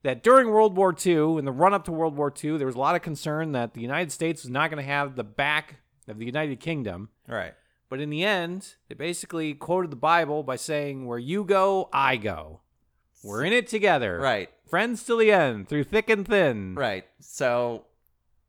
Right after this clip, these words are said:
Speaker 2: if you had sex with Monica Lewinsky, I had sex with
Speaker 1: Y-,
Speaker 2: Monica
Speaker 1: yes,
Speaker 2: Lewinsky?
Speaker 1: by the laws that
Speaker 2: The
Speaker 1: of
Speaker 2: transitive
Speaker 1: this,
Speaker 2: property.
Speaker 1: of this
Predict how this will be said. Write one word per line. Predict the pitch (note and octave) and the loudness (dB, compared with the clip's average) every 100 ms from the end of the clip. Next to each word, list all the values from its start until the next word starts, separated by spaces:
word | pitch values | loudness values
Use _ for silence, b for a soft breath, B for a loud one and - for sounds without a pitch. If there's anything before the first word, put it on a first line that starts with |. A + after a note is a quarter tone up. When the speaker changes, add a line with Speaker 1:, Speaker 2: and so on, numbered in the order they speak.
| _ _ | _ _
Speaker 2:
if | A#2 G#2+ - | -10 -10 -8
you | B2+ E3+ | -6 -2
had | F3 F3 | -2 -2
sex | - F3+ - - | -4 -4 -4 -8
with | F#3 F#3+ | -10 -4
Monica | F3 F3+ - | -4 -4 -8
Lewinsky, | F3+ F#3 F#3 - F#3 E3+ | -8 -8 -12 -12 -10 -10
I | - - A3+ | -4 -2 -2
had | C4+ D#4+ D#4+ | -2 -4 -4
sex | - F4+ F4+ - | -6 -8 -6 -10
with | - | -6
Speaker 1:
Y-, | F#4 | -4
Speaker 2:
Monica | F#4+ F#4 F#4+ | -4 0 2
Speaker 1:
yes, | B2 F#2+ - | 4 2 -4
Speaker 2:
Lewinsky? | - | 2
Speaker 1:
by | C3+ C3 D3 | 6 6 6
the | D3 | 2
laws | D#3+ D3+ C#3+ C#3+ C#3+ C#3+ B2+ | 2 6 8 8 8 2 -4
that | C3 B2+ - - | -4 -6 -6 -4
Speaker 2:
The | C3+ | -4
Speaker 1:
of | C3+ | 0
Speaker 2:
transitive | C#3 D3+ D#3 E3 D#3 | 2 2 0 -2 -2
Speaker 1:
this, | |
Speaker 2:
property. | D#3+ B2 A#2 A#2+ A2 A2+ | 0 2 2 0 -2 -4
Speaker 1:
of | |
this | B2 C3+ D3+ - - | -2 -2 -4 -12 -18